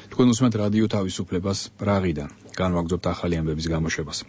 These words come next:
ზუგდიდში შინაგან საქმეთა მინისტრის ვანო მერაბიშვილის ჩასვლა გადაიდო. მერაბიშვილი იმ პოლიციელების მონახულებას გეგმავდა, რომლებიც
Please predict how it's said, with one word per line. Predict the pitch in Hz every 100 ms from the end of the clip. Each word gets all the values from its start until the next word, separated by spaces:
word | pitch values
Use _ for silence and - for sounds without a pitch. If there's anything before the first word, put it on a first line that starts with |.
| - - - - - - - - - - -
ზუგდიდში | - 131 143 147 -
შინაგან | 127 139 135 131
საქმეთა | 131 127 123 131
მინისტრის | 127 123 120 113 127 113 98
ვანო | 104 113
მერაბიშვილის | 110 107 104 98 - 101 101
ჩასვლა | 104 87 107
გადაიდო. | 95 98 92 95 90 85
მერაბიშვილი | 92 95 95 95 104 98 113
იმ | 101 98 - -
პოლიციელების | 101 98 95 - 95 90 90 -
მონახულებას | 95 92 - 98 98 95
გეგმავდა, | 98 95 98 98 104
რომლებიც | 95 87 87